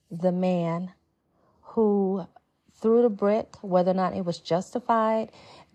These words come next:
but you have quite a few people that are defending the men that stood around and allowed this man to leave before authorities came.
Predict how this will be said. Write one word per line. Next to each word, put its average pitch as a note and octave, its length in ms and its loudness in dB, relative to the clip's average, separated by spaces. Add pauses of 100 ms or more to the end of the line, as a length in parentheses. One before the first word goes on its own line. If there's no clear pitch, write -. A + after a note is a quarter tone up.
but G#3 180 4
you A3 140 0
have G#3 260 0
quite B3 300 2
a B3 60 2
few B3 280 -4
people G3+ 580 -2
that F3 440 2 (140)
are F3+ 520 2 (500)
defending G#3 880 2
the F#3 120 -4
men F3+ 340 -4
that F3 420 0 (180)
stood G3 840 2 (340)
around F3+ 840 -2 (540)
and F3+ 180 -2
allowed E3+ 480 0
this F3 220 -6
man D#3+ 240 -4
to F3 160 -10
leave E3+ 380 -6
before D#3 760 -6 (400)
authorities E3+ 720 -4
came. - 420 -16